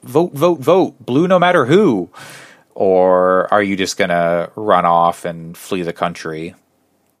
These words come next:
Which, and the, the game treats all of those, at least so far, as equally valid,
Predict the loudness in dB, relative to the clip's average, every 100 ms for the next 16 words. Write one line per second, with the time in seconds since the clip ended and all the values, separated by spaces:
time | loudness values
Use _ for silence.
0 | _ _ _ -8 -8 -8 -18 -18 -12 -4
1 | -4 -2 -4 -6 _ -12 -4 -2 -2 -6
2 | -12 -8 -6 -6 -2 -2 -2 -2 -2 -2
3 | -4 -8 -10 -6 -4 -2 0 0 0 -4
4 | -8 -12 -20 _ _ -20 -16 -12 -12 -12
5 | -12 -8 -4 0 0 -2 -4